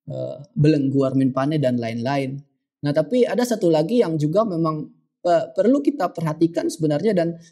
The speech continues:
cukup kalau kita membaca karya-karya roman-roman Hamka awal itu cukup dominan di situ kemunculan-kemunculannya. Misalnya pepatah-pepatah yang dikutip utuh, eh, gaya tutur, gaya tutur, eh,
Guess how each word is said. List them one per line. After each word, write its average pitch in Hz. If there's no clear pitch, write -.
cukup -
kalau 202
kita 202
membaca 196
karya-karya 156
roman-roman 151
Hamka 147
awal 190
itu 247
cukup 170
dominan 180
di 170
situ -
kemunculan-kemunculannya. 160
Misalnya 151
pepatah-pepatah 147
yang 143
dikutip 139
utuh, 170
eh, 135
gaya 143
tutur, 151
gaya 147
tutur, 147
eh, 123